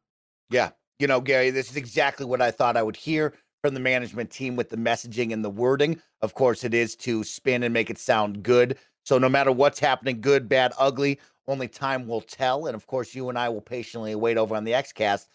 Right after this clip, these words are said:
Perfect Dark, when it does release with the Initiative and Crystal Dynamics and how good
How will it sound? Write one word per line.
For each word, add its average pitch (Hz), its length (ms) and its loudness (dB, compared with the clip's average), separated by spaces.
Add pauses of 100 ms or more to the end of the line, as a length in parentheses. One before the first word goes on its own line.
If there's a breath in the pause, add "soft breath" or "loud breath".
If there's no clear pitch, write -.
(300)
Perfect 113 320 0
Dark, 120 260 4
when 110 140 -4
it 101 280 -6
does 131 300 2
release 104 380 -2
with 110 180 -2
the 110 100 -4
Initiative 101 380 -6
and 90 80 -10
Crystal 98 300 -8
Dynamics 101 500 -4
and 101 100 -10
how 107 160 -4
good 117 300 0